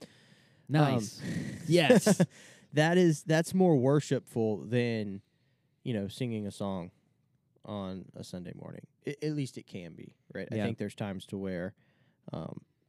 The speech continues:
Speaker 2: you know, singing a song, you get moved by the Spirit, and you can have a real intimate moment
Speaker 1: Mm-hmm.
Speaker 2: with, with Christ. But i-, if you just do,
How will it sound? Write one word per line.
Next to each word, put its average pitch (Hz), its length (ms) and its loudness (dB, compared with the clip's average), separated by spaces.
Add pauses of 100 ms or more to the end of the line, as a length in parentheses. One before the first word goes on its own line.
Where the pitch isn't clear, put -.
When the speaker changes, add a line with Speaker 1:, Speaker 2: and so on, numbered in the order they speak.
(120)
Speaker 2:
you 104 100 -6
know, 90 120 -6
singing 98 340 -4
a 95 40 -8
song, 95 400 -6 (120)
you - 120 -20
get 95 180 -4
moved 95 200 -4
by 92 140 -4
the 90 60 -6
Spirit, 90 440 -6 (540)
and 104 160 -4
you 143 80 -2
can 101 100 -4
have 101 180 -6
a 98 40 -6
real 95 480 -4
intimate 92 460 -10
moment 87 380 -8 (220)
Speaker 1:
Mm-hmm. 113 220 -10 (280)
Speaker 2:
with, 98 340 -4 (160)
with 101 220 -8
Christ. 92 460 -6
But 104 200 0 (1300)
i-, 131 160 -2
if 131 260 -2
you 160 120 4
just 147 300 0
do, 113 520 2